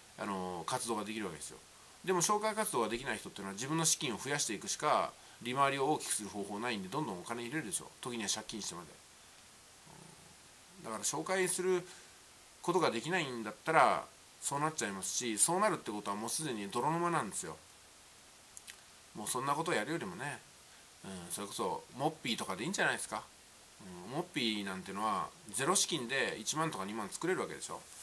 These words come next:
私なんてね、昨日一日でね、モッピーね、一万七千、一万二千、一万一千円と三件ありまして、五万円ですよ。こっちの方が良くないですか？<laughs> 一日五万円。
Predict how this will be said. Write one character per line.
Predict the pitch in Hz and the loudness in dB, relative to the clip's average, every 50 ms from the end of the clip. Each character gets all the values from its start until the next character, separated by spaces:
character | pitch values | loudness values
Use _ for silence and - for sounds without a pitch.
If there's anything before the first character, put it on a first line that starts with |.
| - - - - - - | -10 -10 -12 -12 -6 -2
私 | 135 160 170 202 | 0 2 2 4
な | 208 185 | 4 2
ん | - | 2
て | - | 0
ね、 | - - | -2 -2
昨 | - - 170 190 190 | 0 2 4 6 6
日 | 180 - 202 | 6 4 2
一 | |
日 | 196 165 - - | 2 2 0 0
で | 113 98 | 0 0
ね、 | 92 95 90 71 - - - - - - - - - - 147 | 0 0 0 -2 -2 -6 -16 -20 -20 -20 -20 -16 -12 -4 0
モ | 156 175 | 0 0
ッ | |
ピ | 165 - - 107 | 0 0 -2 -2
ー | 95 | 0
ね、 | 98 98 92 - - - - - - - - | 0 0 -2 -2 -4 -8 -16 -20 -20 -18 -14
一 | - 131 - 175 | -4 0 2 4
万 | 202 196 175 139 | 6 6 4 4
七 | 123 120 120 | 2 0 0
千、 | - 139 117 | 0 0 0
一 | 110 110 - | 0 0 0
万 | 156 160 139 117 107 | 2 2 2 2 2
二 | 104 | 0
千、 | - - 104 104 | 0 0 -2 0
一 | 101 - 156 | 0 0 0
万 | 165 143 104 | 2 2 2
一 | 95 - | 0 0
千 | - - 117 110 | 0 0 0 0
円 | 107 | -2
と | 92 - | -2 0
三 | - - 208 196 160 | 2 4 4 2 4
件 | - 110 | 0 0
あ | 98 | 0
り | 95 | 0
ま | 92 | -4
し | 92 | -6
て、 | 92 | -4
五 | 92 113 120 | -2 -2 2
万 | 143 165 175 175 | 4 6 6 6
円 | 175 | 4
で | 170 | 2
す | 160 - | 0 -2
よ。 | 92 73 - - - - - - - - - - - - - - - - - - - - - - 160 - | -4 -4 -8 -12 -18 -20 -20 -20 -20 -20 -20 -18 -18 -18 -18 -18 -18 -18 -16 -16 -16 -16 -16 -14 -10 -6
こ | - - 156 | -4 -4 -2
っ | |
ち | - 208 | 2 6
の | 240 | 8
方 | 220 147 | 10 10
が | 120 | 8
良 | 123 | 8
く | 131 165 | 6 6
な | 214 | 4
い | 175 | 6
で | - | 4
す | - | 4
か？ | - - - - - - - - - - | 4 4 2 2 2 -6 -10 -16 -18 -20
<laughs> | - - - - - - | -20 -18 -16 -16 -8 -4
一 | 151 143 - 170 | 2 6 6 6
日 | 160 156 160 | 8 6 4
五 | 127 139 131 | 4 6 6
万 | 131 120 120 | 6 8 8
円。 | 117 113 | 6 6